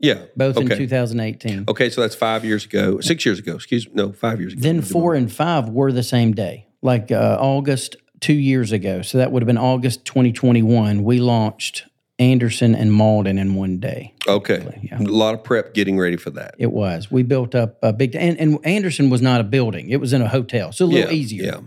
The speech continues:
Speaker 1: Well, and Anderson is one of those things where I would say stretches the proximity, but you know the campus pastor pretty well.
Speaker 2: And it was, <laughs> yeah, right. It's
Speaker 1: Yeah.
Speaker 2: my son. It was
Speaker 1: Yeah.
Speaker 2: very different, too, because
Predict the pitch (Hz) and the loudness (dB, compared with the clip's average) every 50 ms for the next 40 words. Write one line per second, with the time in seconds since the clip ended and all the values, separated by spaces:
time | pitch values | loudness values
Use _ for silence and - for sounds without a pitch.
0 | - - 127 131 123 120 123 135 147 175 190 202 180 - - 156 131 139 151 156 | -2 2 4 4 4 4 2 2 2 2 2 0 -2 0 0 0 2 2 0 0
1 | 147 - 120 127 123 120 110 113 107 104 - - 120 113 110 104 113 107 107 110 | -2 -2 0 0 0 2 0 0 -2 -2 -2 -2 0 0 0 0 0 0 2 2
2 | 107 104 - - 113 104 98 - - - 120 107 - - 104 98 - 107 98 - | 0 -2 -2 0 -2 0 -2 -2 -2 0 0 0 0 -4 -8 -6 -6 -6 -4 -2
3 | - 98 87 - - - 117 107 107 98 90 92 90 - 95 95 - - 107 98 | -2 -2 -2 -2 -2 0 0 2 2 2 0 -2 -2 -2 -4 -4 0 2 4 4
4 | 101 98 98 90 90 - - 101 90 - - - - - 87 85 92 - - 85 | 4 4 2 0 -4 -2 -2 -2 -2 -2 -6 -12 -6 -4 -4 -4 -4 -6 -10 -12
5 | - 85 73 64 60 58 57 - - - - 139 143 143 156 170 160 147 - - | -10 -10 -10 -10 -12 -14 -14 -16 -16 -2 2 2 4 4 4 2 2 2 2 2
6 | 151 135 117 110 113 127 113 120 139 - 139 123 127 123 120 120 117 - 131 120 | 0 0 -2 -2 0 0 0 0 0 0 0 -2 0 0 0 0 0 2 0 0
7 | 104 110 139 147 139 127 - 190 208 202 160 139 180 185 190 160 127 - - 214 | 2 2 2 2 2 0 0 0 0 0 0 0 -2 0 0 -4 -6 -4 -2 -2
8 | 202 185 151 143 117 - - 135 131 127 127 127 123 117 - | -2 0 0 -2 -4 -2 -2 0 2 2 2 0 0 -2 -6